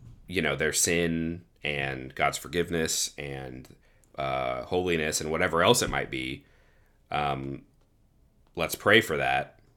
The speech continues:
Or if you're in, if you're in the area and you're a pastor, I'm gonna go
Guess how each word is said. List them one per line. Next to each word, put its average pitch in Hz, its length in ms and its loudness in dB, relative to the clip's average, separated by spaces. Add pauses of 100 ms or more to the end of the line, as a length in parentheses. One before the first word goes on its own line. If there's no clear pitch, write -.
(220)
Or 95 340 8
if 85 160 0
you're 85 120 -2
in, 85 440 0 (580)
if - 140 -10
you're 85 200 -2
in 90 380 0
the 80 160 0
area 78 480 2 (160)
and 76 100 -8
you're 76 120 -4
a 69 40 -6
pastor, 87 520 0 (560)
I'm 98 140 2
gonna 85 200 4
go 85 400 2